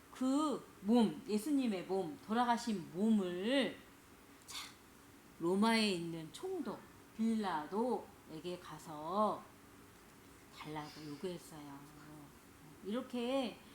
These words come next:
예수님의 돌아가신 몸도, 자, 공회원인 요셉이 마음대로 할 수 없을 그 시대였어요. 바로 로마의 속국이었기 때문이에요. 그래서 빌라도에게 가서 요구를 했더니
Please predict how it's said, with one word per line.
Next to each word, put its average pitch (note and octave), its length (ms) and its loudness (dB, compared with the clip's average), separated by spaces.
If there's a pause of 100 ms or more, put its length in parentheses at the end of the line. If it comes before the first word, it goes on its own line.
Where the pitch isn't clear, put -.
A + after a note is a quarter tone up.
(360)
예수님의 C#4 960 2
돌아가신 A#3 640 0
몸도, G3+ 840 4 (540)
자, - 220 -12 (800)
공회원인 A#3+ 800 6
요셉이 G3 720 0 (360)
마음대로 C4 460 2
할 F#4 160 -6
수 - 180 -8
없을 G#3 600 -4
그 F#3 340 -4
시대였어요. E3 960 -8
바로 D3+ 420 -10
로마의 E3 440 -6
속국이었기 C#4+ 640 -6
때문이에요. G#3+ 600 -4 (500)
그래서 C#4 540 4 (300)
빌라도에게 A#3 960 2
가서 F#3 580 -4
요구를 E3 380 -8
했더니 A3+ 640 -6